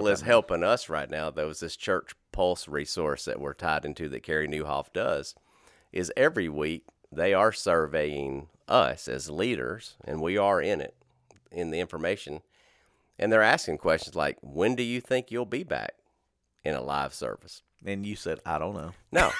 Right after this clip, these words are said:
Speaker 1: yeah. It,
Speaker 2: <laughs>
Speaker 1: but
Speaker 2: This is my
Speaker 1: No,
Speaker 2: point.
Speaker 1: really, no. It's, it's very interesting because when they first started, which was right early in the crisis, their answers were extremely optimistic.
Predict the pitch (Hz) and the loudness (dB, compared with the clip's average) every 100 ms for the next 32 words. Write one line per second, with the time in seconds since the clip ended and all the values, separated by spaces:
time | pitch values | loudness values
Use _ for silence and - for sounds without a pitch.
0 | - 170 - 123 123 - - 571 494 285 | 2 6 6 8 6 6 6 8 10 10
1 | 285 285 269 254 240 247 226 302 277 240 | 10 8 6 6 8 10 12 12 12 12
2 | 120 127 143 127 - - 117 - 101 107 | 10 8 10 10 6 0 0 0 6 8
3 | 120 156 - 110 90 80 87 92 87 85 | 8 4 2 -4 -2 -2 -2 2 2 0
4 | - 101 127 - - 165 90 73 82 92 | 4 6 6 2 2 2 2 -4 -6 -8
5 | 78 80 87 - 87 98 101 107 120 - | -6 0 0 2 0 0 0 0 -2 0
6 | 156 170 - 80 - 82 95 65 104 - | 0 0 -6 -6 -6 0 2 4 2 2
7 | 98 87 82 82 82 82 82 - - 87 | 0 -2 -2 -4 0 2 0 -4 -2 -2
8 | 92 95 73 87 104 127 - - | 0 -2 -2 -2 -4 -6 -6 -14